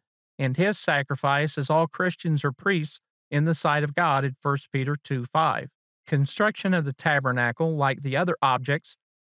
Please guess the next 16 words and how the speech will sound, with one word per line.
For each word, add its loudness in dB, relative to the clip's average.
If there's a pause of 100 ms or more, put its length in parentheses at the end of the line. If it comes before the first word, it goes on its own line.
(160)
demonstrates 0
the -2
need 0
to -2
follow 4
God's 0
directions 0
without -2
deviation 0 (280)
in 0
order 2
to 2
be 0
pleasing 0
to 0
him. -2